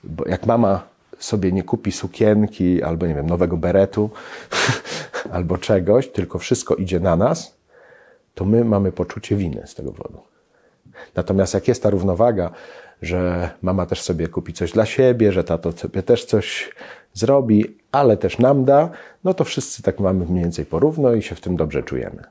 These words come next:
Ale jak wszystko idzie na nas, a oni sobie ciągle tylko odmawiają, to my się czujemy winni z tego powodu, nie? Że, że im odbieramy życie, nie? Szczęścia, nie?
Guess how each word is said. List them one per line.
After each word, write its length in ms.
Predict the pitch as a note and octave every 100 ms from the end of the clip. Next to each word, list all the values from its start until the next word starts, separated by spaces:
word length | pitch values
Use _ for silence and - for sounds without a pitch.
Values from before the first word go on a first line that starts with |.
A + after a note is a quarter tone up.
| _ -
Ale 140 | F#2
jak 120 | F#2
wszystko 260 | - C3+ -
idzie 200 | F2+ E2+
na 220 | A2 C3+
nas, 320 | G#2+ D#2 - -
a 140 | F2+
oni 200 | G2+ F#2
sobie 260 | E2+ E2+ E2+
ciągle 360 | - A#2 G#2
tylko 360 | F#2 A2 F#2+ -
odmawiają, 640 | E2 E2 D#2 D#2 A2+ E3 E3+ - - - _
to 120 | - F2+
my 220 | G2 A2+ -
się 160 | -
czujemy 320 | - G2+ G2+ F2+
winni 400 | D2+ A#1 G#1 -
z 100 | _
tego 160 | - B1
powodu, 260 | - - - - - _ _ _ _ _ _ _ _
nie? 140 | F2+ A#2 - _ - - -
Że, 240 | D#2+ E2 D#2 -
że 200 | - D#2+
im 160 | E2
odbieramy 720 | - E2+ E2+ F#2 F2+ D#2 C#2+ C#2 _ _
życie, 460 | - D2 C2 - - -
nie? 60 | G2 _ _ _ _ _ _ _ _ _ _ _
Szczęścia, 580 | - D2+ C#2+ - - - _
nie? 60 | -